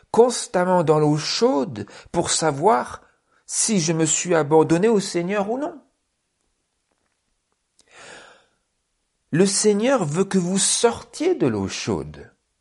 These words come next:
et que vous en restiez éloigné. Abandonnez tout ce que vous savez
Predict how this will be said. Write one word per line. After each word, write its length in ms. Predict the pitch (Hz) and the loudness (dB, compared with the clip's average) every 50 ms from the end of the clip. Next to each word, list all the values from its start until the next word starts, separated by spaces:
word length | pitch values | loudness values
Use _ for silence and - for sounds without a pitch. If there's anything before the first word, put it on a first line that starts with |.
| _ _ _ _ _ - | _ _ _ _ _ -2
et 120 | 170 170 170 | -2 -2 0
que 120 | - 190 | 0 -2
vous 340 | 180 156 170 175 165 147 185 | 0 0 0 -2 -2 0 0
en 160 | 190 180 175 | 2 2 0
restiez 1000 | 160 139 151 226 247 240 - - - - - - 202 226 254 262 - - _ _ _ _ | 0 0 0 -2 -2 -2 -4 -10 -14 -16 -14 -10 -8 -8 -8 -8 -10 -12 _ _ _ _
éloigné. 840 | 226 254 262 240 208 160 127 117 104 98 90 82 76 82 - - _ _ _ _ _ _ _ _ _ _ _ _ _ _ _ _ _ _ _ _ _ _ _ _ _ _ _ _ _ _ _ _ _ _ _ - - - - - - _ | 2 2 2 2 2 2 2 0 0 -2 -4 -8 -12 -16 -20 -20 _ _ _ _ _ _ _ _ _ _ _ _ _ _ _ _ _ _ _ _ _ _ _ _ _ _ _ _ _ _ _ _ _ _ _ -10 -10 -10 -12 -20 -18 _
Abandonnez 1080 | - 196 202 185 151 165 208 208 196 156 175 185 190 185 202 226 240 262 285 - - _ _ _ _ _ _ _ _ _ _ _ - | 0 2 2 4 4 2 2 2 2 2 2 2 2 2 2 2 2 0 -2 -6 -16 _ _ _ _ _ _ _ _ _ _ _ -2
tout 180 | - 277 285 | 0 2 2
ce 200 | 269 - - 233 | 0 0 -2 -2
que 160 | 202 202 202 190 | -2 0 2 0
vous 200 | 160 156 175 175 | 0 0 -2 -4
savez 760 | - - - 170 151 147 135 151 196 247 294 285 - _ | -4 -2 0 0 0 0 0 0 -2 -2 -2 -4 -12 _